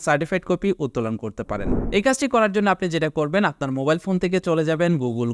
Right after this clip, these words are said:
Chrome ব্রাউজারে। Google Chrome ব্রাউজারে আসার পর আপনি ইউআরএল বারে সার্চ করবেন ই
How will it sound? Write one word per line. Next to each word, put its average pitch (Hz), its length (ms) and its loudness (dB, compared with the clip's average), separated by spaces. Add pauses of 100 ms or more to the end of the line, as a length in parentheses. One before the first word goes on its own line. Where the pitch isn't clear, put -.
Chrome 190 240 2
ব্রাউজারে। 107 380 -4 (320)
Google 208 260 4
Chrome 175 200 4
ব্রাউজারে 147 340 4
আসার 139 200 -2
পর 156 160 2
আপনি 139 140 -4 (140)
ইউআরএল 147 320 4
বারে 160 200 4
সার্চ 156 260 0
করবেন 185 240 4 (440)
ই 214 160 4